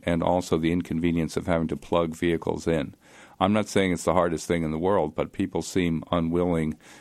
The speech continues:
to do it, and they're unwilling to have vehicles that have a range of a hundred miles or less,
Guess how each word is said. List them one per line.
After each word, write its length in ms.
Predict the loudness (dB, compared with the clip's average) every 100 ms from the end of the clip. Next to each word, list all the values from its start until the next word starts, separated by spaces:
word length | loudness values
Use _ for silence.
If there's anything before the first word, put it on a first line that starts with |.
| -10 -8
to 100 | 0
do 240 | 2 2
it, 100 | 0
and 180 | 0 0
they're 160 | 0
unwilling 440 | 0 0 2 2 0
to 100 | 0
have 220 | 0 0
vehicles 480 | 0 0 0 -4 -2
that 140 | -4
have 280 | 0 -2 -2
a 80 | -2
range 320 | 0 0 -2
of 80 | -4
a 60 |
hundred 340 | -2 -2 -2 -2
miles 460 | -2 0 -2 -4
or 60 | -6
less, 500 | -2 -2 -2 -8